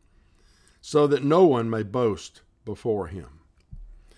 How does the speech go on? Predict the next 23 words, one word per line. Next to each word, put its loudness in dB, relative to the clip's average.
You -8
know, 2
Mary 4
was 0
not -2
chosen 2
because -4
of -6
any -2
grand -2
deeds -2
she -8
may -4
have -8
done -6
or -6
any -4
prayerful 2
lobbying 0
she -10
may -4
have -8
done. -12